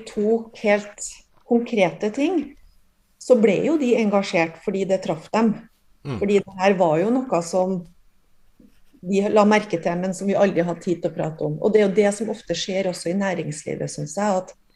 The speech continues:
Speaker 2: Mm.
Speaker 1: eh, når vi jobber med team og grupper og sånn, vi er opptatt av prestasjonsteam i næringslivet også,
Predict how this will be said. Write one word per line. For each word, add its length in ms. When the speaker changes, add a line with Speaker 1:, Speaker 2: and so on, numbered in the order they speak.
Speaker 2:
Mm. 180
Speaker 1:
eh, 180
når 140
vi 80
jobber 360
med 160
team 440
og 180
grupper 380
og 60
sånn, 220
vi 80
er 60
opptatt 320
av 140
prestasjonsteam 880
i 160
næringslivet 640
også, 220